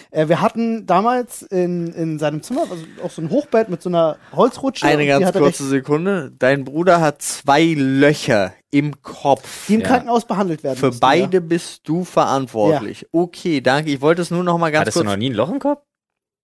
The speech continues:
Speaker 2: Nee.
Speaker 1: Das passiert Kindern recht häufig.
Speaker 3: Ja, ja, nicht nur
Speaker 1: <laughs> Erstaunlicherweise,
Speaker 3: Kindern.
Speaker 1: ja.
Speaker 3: Ich, ich weiß noch, das letzte Mal, ähm, dass das passiert ist, hat einfach jemand eine Kofferraumklappe zugeknallt,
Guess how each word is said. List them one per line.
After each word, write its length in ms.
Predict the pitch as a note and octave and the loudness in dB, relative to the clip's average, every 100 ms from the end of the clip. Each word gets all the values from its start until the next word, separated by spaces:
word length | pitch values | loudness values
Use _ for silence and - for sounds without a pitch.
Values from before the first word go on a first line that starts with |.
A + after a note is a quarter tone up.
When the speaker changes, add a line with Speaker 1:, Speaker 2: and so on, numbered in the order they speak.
| _ _ _ _ | _ _ _ _
Speaker 2:
Nee. 260 | A2+ G#2 G2 _ _ _ _ | -12 -12 -12 _ _ _ _
Speaker 1:
Das 140 | G#3+ - | -8 -4
passiert 320 | D#4+ - C4+ | -2 -2 -2
Kindern 240 | C#4+ C4+ | -2 -2
recht 300 | D#3+ B3 - | 0 0 0
häufig. 440 | A3+ C4+ - - - | -4 -4 -8 -10 -6
Speaker 3:
Ja, 60 | F#3 | -6
ja, 60 | |
nicht 240 | F2+ - - | -6 -10 -8
nur 380 | F3+ - G#3+ | -8 -2 0
Speaker 1:
<laughs> 0 | |
Erstaunlicherweise, 800 | G3+ F3+ E3+ F3 F#3+ - D3+ D#3+ | 0 0 0 2 2 2 0 -4
Speaker 3:
Kindern. 180 | - D2+ | -6 -10
Speaker 1:
ja. 60 | E2 G#2 | -10 -10
Speaker 3:
Ich, 140 | F#2+ | -10
ich 80 | F#2+ | -8
weiß 140 | A2 | -8
noch, 100 | C3 | -6
das 140 | G#2+ G2 | -10 -8
letzte 240 | G#2 - | -10 -8
Mal, 360 | B2 A#2+ A#2+ A2 | -6 -4 -4 -4
ähm, 600 | F#2 A2+ A2+ A2 A2 A2 G#2 | -6 -6 -8 -10 -10 -10 -8
dass 160 | G#2+ | -8
das 100 | B2 | -8
passiert 340 | - A2 B2 A#2 | -8 -8 -6 -6
ist, 300 | A2 - - - F2 E2+ | -8 -12 -20 -20 -16 -10
hat 140 | G#2 | -6
einfach 260 | F#2+ G#2+ A2 | -4 -4 -8
jemand 200 | A2+ G#2+ | -10 -10
eine 80 | G2 | -8
Kofferraumklappe 640 | C#3 D#3+ C3+ G#2+ G#2+ - | -8 -6 -8 -6 -6 -8
zugeknallt, 720 | - A2+ G2+ - G#2+ G#2 B2+ | -8 -6 -6 -6 -6 -4 -4